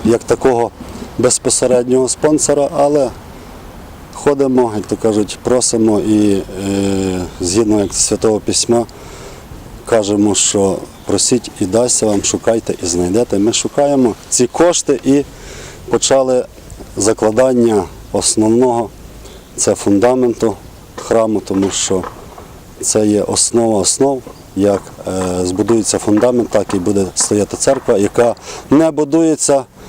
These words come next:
на роки, а р-, а будується на століття. Ми завжди, як то кажуть, не втрачаємо надії на Боже милосердя, на те, що Бог буде направляти меценатів і добрих людей,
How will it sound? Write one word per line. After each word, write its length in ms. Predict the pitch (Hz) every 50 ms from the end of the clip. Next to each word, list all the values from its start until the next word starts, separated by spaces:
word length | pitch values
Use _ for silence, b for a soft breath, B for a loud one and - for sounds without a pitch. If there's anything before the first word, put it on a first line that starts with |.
| B B B B B B - -
на 400 | - 123 127 127 123 120 120 110 98 - - - - -
роки, 440 | 107 117 113 - - 143 139 131 -
а 60 | 110
р-, 220 | 110 104 107 107 - 104
а 80 | 110
будується 600 | 107 107 95 98 110 104 127 131 123 - - 110
на 120 | 101 98 87
століття. 600 | - - - 92 90 87 90 82 - - 90 80 - - - - -
Ми 260 | 156 156 160 156 156
завжди, 360 | 135 139 151 139 139 143 165
як 280 | 165 165 156 139 123 -
то 100 | - 113
кажуть, 320 | - 135 123 123 131 110
не 80 | 131 135
втрачаємо 720 | 117 - 135 127 - - 147 143 139 135 127 131 123 113 B B B B
надії 580 | 120 117 117 117 117 143 156 156 147 131 117 104 B B B B
на 440 | 110 110 113 117 113 110 110 107 101
Боже 300 | 110 120 120 117 120 117
милосердя, 580 | 113 113 113 113 - - 143 139 127 117 117
на 100 | 113 110
те, 160 | 95 - 117
що 200 | 107 - - 110
Бог 200 | 104 104 123 120
буде 260 | 104 104 113 117 107 110
направляти 680 | 113 110 - 120 120 113 120 127 123 117 - 104 92 B B B B B B B B B
меценатів 720 | - 110 107 - - 117 117 135 135 127 - - 104 98 - - 107
і 240 | 107 101 98 92 87 - - - -
добрих 380 | 120 113 104 104 101 - -
людей, 340 | 104 92 101 120 131 135